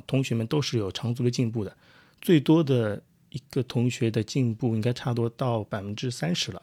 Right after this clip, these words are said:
要跑步能力上升。呃，有的同学觉得自己跑步能力没有上升，百分之一、百分之二，这也不要太担心。为什么？因为现在天气热了，你看上去只有百分之一的进步，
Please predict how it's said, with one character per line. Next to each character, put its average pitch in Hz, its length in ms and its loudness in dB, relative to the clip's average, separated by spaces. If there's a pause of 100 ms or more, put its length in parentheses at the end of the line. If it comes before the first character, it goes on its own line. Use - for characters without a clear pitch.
要 - 80 -14 (340)
跑 98 120 -6
步 107 80 -4
能 98 160 -4
力 104 240 -6
上 - 180 -6
升。 98 240 -6 (580)
呃， 123 200 2
有 120 140 4
的 156 80 2
同 180 100 4
学 156 140 2
觉 131 160 2
得 143 80 6
自 135 60 -6
己 143 100 4
跑 110 120 0
步 110 60 -2
能 117 100 4
力 110 60 0
没 120 80 4
有 127 80 4
上 101 160 -4
升， 98 260 -4
百 104 120 -4
分 95 80 -6
之 117 120 -8
一、 127 220 2
百 123 160 -4
分 95 80 -6
之 - 100 -6
二， 113 160 0 (400)
这 147 140 4
也 120 60 4
不 120 100 2
要 113 60 4
太 113 160 0
担 107 180 0
心。 104 240 -6 (220)
为 135 100 2
什 117 140 -2
么？ 95 100 -4
因 117 80 -2
为 127 80 2
现 131 160 0
在 120 80 2
天 131 240 -2
气 123 140 -2
热 135 180 2
了， - 140 -10 (340)
你 107 140 0
看 - 260 2
上 139 140 6
去 117 120 -2
只 120 120 2
有 113 40 2
百 104 140 -2
分 98 80 -6
之 113 100 -2
一 113 120 -2
的 117 100 2
进 104 220 -2
步， 95 180 -10